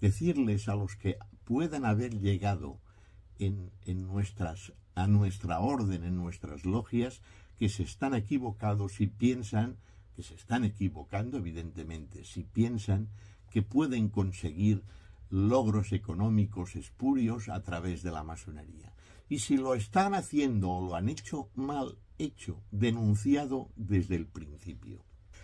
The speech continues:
La dedicación, el estudio y el trabajo es una cosa extraordinariamente afín a la masonería. Si nos dedicamos con dedicación al estudio de la simbología,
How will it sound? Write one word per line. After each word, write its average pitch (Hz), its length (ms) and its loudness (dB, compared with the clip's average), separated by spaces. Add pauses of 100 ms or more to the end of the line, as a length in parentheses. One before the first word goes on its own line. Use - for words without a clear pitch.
(120)
La 120 160 0
dedicación, 135 920 -2
el 135 120 -4
estudio 117 640 0
y 110 100 4
el 135 140 2
trabajo 139 680 0 (440)
es 127 160 0
una 143 260 -6
cosa 165 580 0
extraordinariamente 104 1700 0
afín 107 640 -2
a 95 120 -2
la 90 120 -2
masonería. 82 800 -12 (400)
Si - 180 -2
nos 98 260 2
dedicamos 117 800 -2 (360)
con 107 240 4
dedicación 98 920 -4
al 92 180 0
estudio 95 760 -8
de 90 140 0
la 90 120 0
simbología, 87 1000 -2